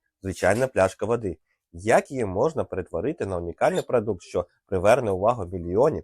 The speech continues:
і збільшить ваші доходи? Мене звати Євген Ковалевський, я допомагаю підприємцям знаходити нестандартні ідеї для зростання їхнього бізнесу. Підписуйтесь, щоб отримати більше таких прикладів і натхнень.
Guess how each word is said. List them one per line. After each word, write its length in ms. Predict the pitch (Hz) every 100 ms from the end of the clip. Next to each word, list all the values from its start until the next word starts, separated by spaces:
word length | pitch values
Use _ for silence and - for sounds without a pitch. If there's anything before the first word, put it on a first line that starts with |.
| _ -
і 80 | 87
збільшить 540 | 82 90 90 95 -
ваші 300 | 85 80 90
доходи? 400 | 92 - 92 - _ _ _ -
Мене 240 | 117 180 196
звати 340 | 101 131 123
Євген 240 | 90 101
Ковалевський, 560 | - 95 95 95 - 85
я 60 | 82
допомагаю 420 | 82 90 92 85
підприємцям 560 | - - 110 151 117
знаходити 500 | 104 90 135 175 -
нестандартні 760 | 165 214 247 160 139 143 - 123
ідеї 280 | 98 107 120
для 200 | 101 90
зростання 520 | 85 - 87 87 85
їхнього 360 | - - - 80
бізнесу. 460 | 80 82 - - _ _ _ _ _
Підписуйтесь, 600 | 143 - 208 151 120 101
щоб 180 | - 92
отримати 520 | 87 95 90 87 90
більше 380 | 78 90 87 80
таких 300 | 80 - 80 _
прикладів 520 | 95 135 170 135 -
і 100 | 214 -
натхнень. 400 | 107 - 85